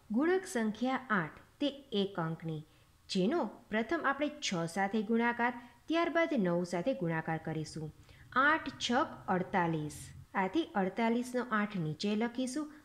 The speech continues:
અને ચાર વધી સ્વરૂપે આગળના અંકની ઉપર. હવે આઠ નવા બોતેર અને બોતેરમાં ચાર ઉમેરતા છોતેર મળે.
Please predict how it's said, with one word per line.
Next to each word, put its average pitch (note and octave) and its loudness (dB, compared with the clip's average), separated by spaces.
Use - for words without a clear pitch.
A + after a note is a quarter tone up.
અને E4 0
ચાર C#4 4
વધી A3 6
સ્વરૂપે G#3+ 2
આગળના E4 2
અંકની A3 2
ઉપર. F3 0
હવે E4+ 4
આઠ B3 2
નવા G#3+ 4
બોતેર F3+ 2
અને E4+ 4
બોતેરમાં F#3 4
ચાર E4 4
ઉમેરતા B3+ 2
છોતેર F#3+ 2
મળે. D3+ -4